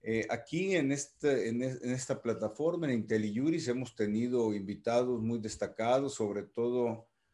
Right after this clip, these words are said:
don Fernando Martínez Cos, que nos ha hablado del Big Brother fiscal, toda la información que tiene el sat.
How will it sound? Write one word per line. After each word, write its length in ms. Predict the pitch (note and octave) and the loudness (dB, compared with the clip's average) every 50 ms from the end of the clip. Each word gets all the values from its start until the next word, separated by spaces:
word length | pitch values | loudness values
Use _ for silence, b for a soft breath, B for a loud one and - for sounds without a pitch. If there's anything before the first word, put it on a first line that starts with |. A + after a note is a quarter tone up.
| _ _ _ _ | _ _ _ _
don 200 | - G#2 G2+ G2 | -2 -2 -2 0
Fernando 460 | - G#2+ G2 G2 G#2 A#2 B2 C3 B2+ | 0 0 0 0 0 0 0 0 0
Martínez 560 | A#2+ A2 G#2 G2 - - A#2 A#2 A#2+ A#2 A2+ - | 0 0 0 -2 -2 -4 -2 0 0 -2 -2 -6
Cos, 320 | - - A#2 A#2+ A2+ - | -4 -2 -2 -2 -2 -2
que 100 | - A2+ | -4 -4
nos 200 | G#2 G2+ G#2 - | -4 -4 -2 -2
ha 20 | |
hablado 380 | A#2 A#2 A2+ A2+ A2+ A#2 A#2+ A2 | -2 0 0 2 2 2 0 0
del 220 | G2+ G#2 G2+ G2 | 0 -2 -2 -4
Big 280 | F2 G#2 A#2+ C3 B2+ A2+ | -2 -2 -2 -2 -2 -2
Brother 400 | G#2 A2+ A#2 C3 C3+ B2 G#2+ F#2+ | 0 2 2 4 2 2 0 -2
fiscal, 500 | - - A2 - - - A#2 C3 C3 - | -6 -10 -10 -10 -6 -4 -4 -4 -4 -4
toda 320 | - A#2+ C3+ D3 E3+ F#3+ | -2 0 0 2 2 2
la 100 | F3 C#3+ | 0 0
información 760 | C3 A2+ G#2 - G#2+ A2 A2 G#2+ A2 G#2+ G#2+ - B2+ B2 B2 A#2 | -2 -6 -4 -4 -4 -2 -2 -2 -2 -4 -4 -4 -6 -6 -6 -6
que 120 | - A2+ | -8 -8
tiene 260 | - - A2+ A#2 A#2+ | -6 -4 -4 -4 -2
el 100 | A#2 A2 | -4 -4
sat. 300 | - - D3+ E3 D#3+ D#3+ | -4 -2 -2 -2 -4 -6